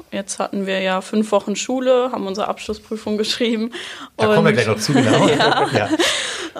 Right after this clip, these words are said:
Speaker 1: Und, ähm, ja, jetzt sieht's aber so aus, als würde ich jetzt für die kommende Zeit wieder in den Service wechseln,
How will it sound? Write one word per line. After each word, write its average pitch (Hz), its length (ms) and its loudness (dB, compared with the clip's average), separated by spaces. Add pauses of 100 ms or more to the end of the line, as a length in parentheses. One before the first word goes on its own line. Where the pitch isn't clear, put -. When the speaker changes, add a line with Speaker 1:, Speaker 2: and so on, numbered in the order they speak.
(120)
Speaker 1:
Und, 220 340 0
ähm, 196 300 -2
ja, 185 180 0
jetzt 185 200 -2
sieht's 220 180 -6
aber 190 180 2
so 190 120 2
aus, 196 340 2
als 190 220 0
würde 190 180 -4
ich 190 100 -12
jetzt 185 340 -4
für 190 140 -6
die 185 320 -6 (120)
kommende 214 340 0
Zeit 196 320 0
wieder 185 220 0
in 185 100 -4
den 190 100 -4
Service 233 420 2
wechseln, 208 600 0